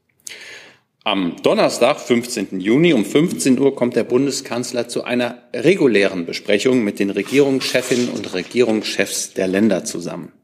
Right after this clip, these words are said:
Ohne der Diskussion vorgreifen zu wollen,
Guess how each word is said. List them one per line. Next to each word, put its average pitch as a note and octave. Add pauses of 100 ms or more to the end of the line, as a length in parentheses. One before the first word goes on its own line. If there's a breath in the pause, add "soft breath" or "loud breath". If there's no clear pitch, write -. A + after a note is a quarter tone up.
Ohne G#2
der F2+
Diskussion F2+
vorgreifen G#2+
zu -
wollen, B2